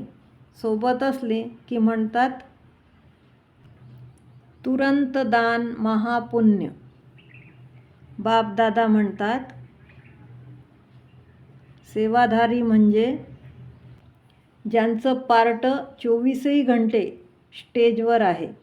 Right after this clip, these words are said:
सेवाधारी हे समजून चाला की तुमचे हिरोचे पार्ट आहे." बापदादा म्हणतात, "भाग्यविधाताच्या भूमीवर पोहोचणे हे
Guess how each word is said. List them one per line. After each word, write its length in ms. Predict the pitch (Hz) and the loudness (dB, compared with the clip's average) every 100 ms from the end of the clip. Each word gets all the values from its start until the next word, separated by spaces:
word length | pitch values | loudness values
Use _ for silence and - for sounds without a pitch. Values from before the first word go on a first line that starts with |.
| _ _ _ _ _ _ _ _ _ _ _ _ _ | _ _ _ _ _ _ _ _ _ _ _ _ _
सेवाधारी 1000 | 240 240 247 240 226 240 240 262 - - - | -2 2 4 4 2 2 0 -2 -6 -12 -4
हे 140 | 220 262 | -2 0
समजून 540 | 254 240 226 240 233 | -2 -2 -2 -2 -2
चाला 420 | 233 202 202 233 277 - _ _ | -2 -2 -2 -4 -6 -10 _ _
की 80 | 233 226 | -12 -8
तुमचे 360 | 233 226 220 247 | -4 -4 -4 -6
हिरोचे 720 | 226 175 196 208 220 220 240 | -6 -4 -2 0 -2 -4 -6
पार्ट 380 | 226 196 180 180 | -4 -4 -4 -6
आहे." 280 | 160 147 147 _ _ _ _ _ _ _ _ _ _ _ - | -6 -8 -12 _ _ _ _ _ _ _ _ _ _ _ -12
बापदादा 720 | 185 202 196 196 214 202 214 | -2 -2 -2 -4 -4 -2 -2
म्हणतात, 500 | 208 202 202 214 254 254 _ _ _ _ _ _ _ _ - | -2 -4 -6 -6 -6 -10 _ _ _ _ _ _ _ _ -14
"भाग्यविधाताच्या 1500 | 185 214 214 202 247 226 226 220 220 220 226 214 220 233 226 | -4 -2 -2 -4 -4 -2 -2 0 -2 -2 -4 -4 -4 -2 -2
भूमीवर 680 | 175 202 214 233 220 226 | -2 0 2 0 0 -2
पोहोचणे 720 | 226 - 196 214 220 254 208 151 - _ _ _ _ _ _ | -4 -8 -4 -2 -2 -2 -2 -4 -18 _ _ _ _ _ _
हे 100 | - | -6